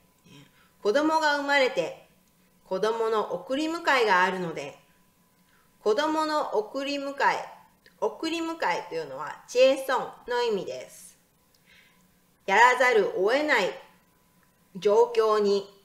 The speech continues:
やらざるを得ない、ざるを得ないというのは、不得不の意味です。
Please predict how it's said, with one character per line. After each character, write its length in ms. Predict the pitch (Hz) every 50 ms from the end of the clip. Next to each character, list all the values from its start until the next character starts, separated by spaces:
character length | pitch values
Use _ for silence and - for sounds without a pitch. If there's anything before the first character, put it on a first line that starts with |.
| _ _ _ _ _ _ _ _ _ _ _ _ _ _ _ _ _ _ _ _ _ _ _ _ _ -
や 140 | 202 226
ら 160 | 294 330 339 330
ざ 140 | 349 349
る 220 | 339 269 220 - 185
を 120 | 196 202
得 100 | 220 226 233
な 120 | 190 160
い、 80 | 139 - - - - _ _ _ _ _ _ _ _ _ _ _ _ _ _ _ _ _ _
ざ 260 | 196 175 233 262 302
る 180 | 330 311 240 180
を 160 | 170 185 196
得 120 | 202 214 208
な 140 | 202 170
い 160 | 139 107 - - - - _ _
と 80 | - 156
い 100 | 156 165
う 60 | 160
の 140 | 156 143 135
は、 400 | 185 214 226 - - - - - - - _ _
不 180 | - 330 320 -
得 280 | - 220 208 208 226 214 - -
不 640 | 277 285 262 214 - - - - _ _ _ _ -
の 320 | 262 302 311 302 - - - 220
意 80 | 208
味 140 | 190 175 156 131
で 200 | 123 113 - -
す。 160 | - - -